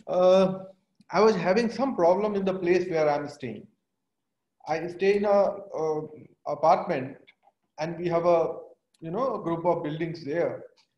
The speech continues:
and, uh, those are all very familiar with each other. And one of them at that time,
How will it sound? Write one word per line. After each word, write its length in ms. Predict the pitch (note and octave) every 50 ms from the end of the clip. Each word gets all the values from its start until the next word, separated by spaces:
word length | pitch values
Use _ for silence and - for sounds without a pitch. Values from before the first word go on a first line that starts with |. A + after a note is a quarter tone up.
| _ _ _ _ _ _ _ _ _ _ -
and, 280 | D3+ D#3 E3 E3+ E3 E3
uh, 460 | D#3+ D#3+ D#3+ D#3+ D#3+ D#3+ E3 D#3+ D#3+ D#3+
those 180 | F#3 G3 G3+ G#3
are 260 | A3 G#3+ G#3+ G#3+ G#3+
all 380 | F3 F#3+ G#3 G#3+ A3 G3+ E3 - F#3
very 240 | F#3 F#3+ G3 G3 -
familiar 420 | F3+ E3 D#3+ E3+ F#3 G3+ G3 G3
with 180 | G3 F3+ D3+ D#3+
each 220 | F3 E3 D3+ -
other. 260 | C#3 B2 A#2+ D3+ - - - - _ _ _ _ _ _ _ _
And 220 | E3 F3+ F#3+ F3+ D3
one 180 | D3 G#3 G#3
of 200 | A#3 B3+ G#3+ F#3+
them 160 | G3+ A3 A3 G#3+
at 240 | G3+ F#3 G3+ -
that 240 | F#3 F#3 G3 F#3+ -
time, 420 | - G#3+ E3+ C3+ B2 B2 B2 -